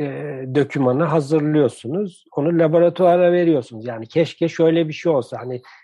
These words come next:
görevimiz tehlike vardı bilirsiniz, böyle işte, e, ses kaydı vardı, üç saniye sonra yok olurdu. Hani bu imajlar da,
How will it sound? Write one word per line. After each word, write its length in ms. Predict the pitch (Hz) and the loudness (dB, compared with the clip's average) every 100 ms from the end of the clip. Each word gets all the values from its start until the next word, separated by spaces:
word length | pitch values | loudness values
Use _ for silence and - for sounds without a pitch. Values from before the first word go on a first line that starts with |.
| _ | _
görevimiz 580 | 139 135 143 143 151 - | 0 2 4 2 0 -2
tehlike 480 | 151 135 139 160 147 | -6 -4 -8 -4 -4
vardı 460 | 117 101 98 104 | -4 -6 -12 -14
bilirsiniz, 580 | 107 104 110 - 104 98 | -12 -12 -12 -12 -14 -6
böyle 280 | 110 110 107 _ - _ | -4 -4 -6 _ -20 _
işte, 200 | - - | -10 -6
e, 300 | 127 143 135 | -4 -6 -10
ses 280 | - 143 139 | -2 -2 -2
kaydı 360 | - 123 107 117 | 0 0 0 -4
vardı, 360 | 113 113 151 | -2 -2 -2
üç 220 | 190 - | -4 -4
saniye 320 | - 127 123 117 | -2 0 0 -4
sonra 280 | 147 185 | -6 -4
yok 280 | 202 180 - | 0 0 0
olurdu. 360 | 117 104 _ - _ _ - | -6 -6 _ -20 _ _ -14
Hani 300 | 123 127 127 | -10 -8 -2
bu 220 | 156 160 | 0 0
imajlar 800 | 139 139 143 147 139 160 165 151 | -4 0 0 0 2 2 2 0
da, 200 | 160 147 | -2 -2